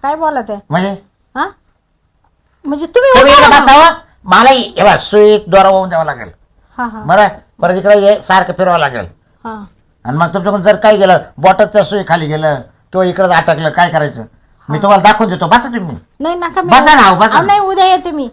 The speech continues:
Speaker 2: अहो, उद्या?
Speaker 1: मी मानावऱ्याला विचारते, क्लास
Speaker 2: पाहा बरं का,
Speaker 1: लावा.
Speaker 2: हो.
Speaker 1: हा, हा, येते.
Speaker 2: हा?
Speaker 1: येते, माझे ब्लाऊज शिवून ठेवा तेवढे.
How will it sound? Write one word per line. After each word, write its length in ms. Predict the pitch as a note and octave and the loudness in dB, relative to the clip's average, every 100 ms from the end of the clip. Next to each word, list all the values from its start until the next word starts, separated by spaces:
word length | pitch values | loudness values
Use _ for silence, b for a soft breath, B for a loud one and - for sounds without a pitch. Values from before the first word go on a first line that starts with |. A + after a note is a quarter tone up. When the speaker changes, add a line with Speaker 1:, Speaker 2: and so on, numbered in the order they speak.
| - | -2
Speaker 2:
अहो, 300 | E3 A3+ A3+ | 4 6 6
उद्या? 160 | - | 4
Speaker 1:
मी 60 | - | 2
मानावऱ्याला 580 | G4 G4 G4+ F4 D4+ D4 | 0 -2 0 -2 -2 -6
विचारते, 440 | D4 D#4 D#4 F#4 F4+ | -2 -2 -2 -8 -8
क्लास 180 | F4 D#4 | 0 4
Speaker 2:
पाहा 160 | A#3+ | 4
बरं 100 | C4 | 4
का, 60 | C4+ | 4
Speaker 1:
लावा. 240 | B3+ C#4+ | 4 4
Speaker 2:
हो. 80 | B3+ | 4
Speaker 1:
हा, 220 | D4 D#4 - | 2 0 0
हा, 200 | D#4 D4+ | -2 -2
येते. 300 | C#4+ D4+ D4+ | -4 -10 -10
Speaker 2:
हा? 420 | B3+ - B3+ D4 C#4+ | -14 -2 0 0 0
Speaker 1:
येते, 240 | F4+ F#4+ | -2 0
माझे 260 | G#4 A4 G4 | 2 2 2
ब्लाऊज 260 | F#4+ F4+ | 0 0
शिवून 260 | F4 G4 F4 | -4 -10 -6
ठेवा 160 | E4+ E4+ | -4 -4
तेवढे. 280 | E4+ E4 | -2 -4